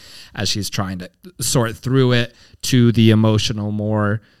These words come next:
drama kept, "Hey, confront your emotions, confront your past, see what's going on." And I really liked what you said, and it, it almost makes me think a little bit more about this movie and,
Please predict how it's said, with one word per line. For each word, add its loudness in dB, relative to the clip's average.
drama -2
kept, -8
"Hey, -2
confront -6
your -6
emotions, -6
confront -8
your -12
past, -8
see -6
what's -8
going -8
on." -8
And -6
I 0
really 0
liked -2
what -8
you -4
said, -2
and -18
it, -20
it -16
almost -4
makes -4
me 0
think -2
a -4
little -2
bit -4
more 0
about -2
this -8
movie -6
and, -8